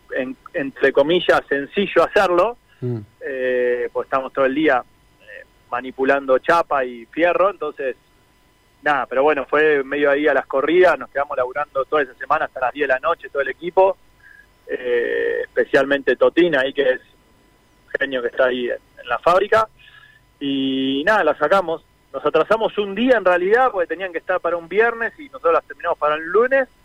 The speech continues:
Speaker 1: pero el lunes cuando las iban a venir a buscar nos cancelaron y nos dieron como diez días más, así que nos queríamos matar porque ya la habíamos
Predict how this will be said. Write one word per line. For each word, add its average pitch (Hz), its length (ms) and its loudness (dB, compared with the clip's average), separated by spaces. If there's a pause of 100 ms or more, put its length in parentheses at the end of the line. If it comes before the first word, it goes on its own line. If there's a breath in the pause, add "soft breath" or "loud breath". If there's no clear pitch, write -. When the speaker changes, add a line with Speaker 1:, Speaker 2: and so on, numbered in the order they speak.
(520)
Speaker 1:
pero 143 200 0
el 156 100 4
lunes 233 300 4
cuando 165 260 -4
las 165 180 0
iban 190 180 -2
a 175 40 -2
venir 185 200 -4
a - 20 2
buscar 214 440 0
nos 190 200 -10
cancelaron 165 760 -4
y 139 80 -14
nos 131 140 -12
dieron 151 240 -8
como 131 240 -4
diez 160 200 2
días 165 220 2
más, 170 140 2
así 156 120 -12
que 165 100 -2
nos 151 120 -6
queríamos 180 340 -2
matar 185 220 0
porque 170 160 -10
ya 180 60 0
la 180 60 4
habíamos 170 300 -2